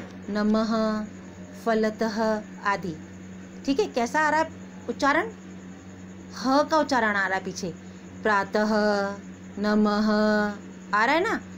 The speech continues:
तो कैसा उच्चारण आ रहा है? ह का। इसे हम क्या कहते हैं? विसर्ग। उसके बाद है देखिए,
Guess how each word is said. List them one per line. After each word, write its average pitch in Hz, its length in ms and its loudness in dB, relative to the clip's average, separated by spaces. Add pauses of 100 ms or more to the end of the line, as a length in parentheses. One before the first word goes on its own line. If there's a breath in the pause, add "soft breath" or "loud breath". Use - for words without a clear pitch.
(440 loud breath)
तो 233 80 4
कैसा 233 300 0
उच्चारण 262 300 4
आ 277 40 4
रहा 320 100 2
है? 466 80 0 (140)
ह 277 140 6
का। 262 240 -4
इसे 190 180 -4
हम 220 140 0
क्या 226 160 2
कहते 233 260 -2
हैं? 349 260 -4
विसर्ग। 214 560 2 (2250 loud breath)
उसके - 200 0
बाद 233 220 4
है 262 60 4
देखिए, 233 380 0